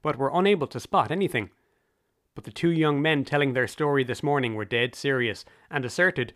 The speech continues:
they hadn't been drinking. Steve Mallet of three three oh five Jackson Avenue and Roger Scarberry of eight oh nine Thirtieth Street described the thing as being about six or seven feet tall, having a wingspan of ten feet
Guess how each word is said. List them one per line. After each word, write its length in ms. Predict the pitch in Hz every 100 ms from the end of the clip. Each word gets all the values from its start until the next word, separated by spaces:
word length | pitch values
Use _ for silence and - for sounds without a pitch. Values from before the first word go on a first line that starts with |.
| _
they 80 | -
hadn't 300 | 113 175 123
been 160 | 107 101
drinking. 400 | 120 143 107 90 _ _ _ _ _ _ _ _ -
Steve 340 | - 135 135
Mallet 320 | 143 156 165
of 160 | 131 107
three 280 | - 143 143
three 220 | 147 135
oh 120 | 131
five 340 | - 139 135
Jackson 380 | - 135 - 123
Avenue 400 | 143 147 117 120 - _ _ 123
and 120 | 127
Roger 300 | 165 - 170
Scarberry 580 | - 175 185 147 123 120
of 200 | 120 -
eight 240 | 151 156
oh 160 | 160 147
nine 300 | 147 143 135
Thirtieth 520 | - 180 151 120 -
Street 320 | - 117 120 - _ _ _ -
described 420 | 127 190 202 170
the 80 | 170
thing 320 | - 160 156
as 100 | 123
being 280 | 151 170 170
about 280 | 160 156
six 360 | - 208 208 -
or 100 | 120
seven 320 | - 160 175
feet 260 | 151 170 156
tall, 400 | - 156 123 - - _ -
having 260 | 143 151
a 80 | 135
wingspan 540 | 147 175 - 165 160
of 100 | 123
ten 260 | - 160 170
feet 320 | - 139 139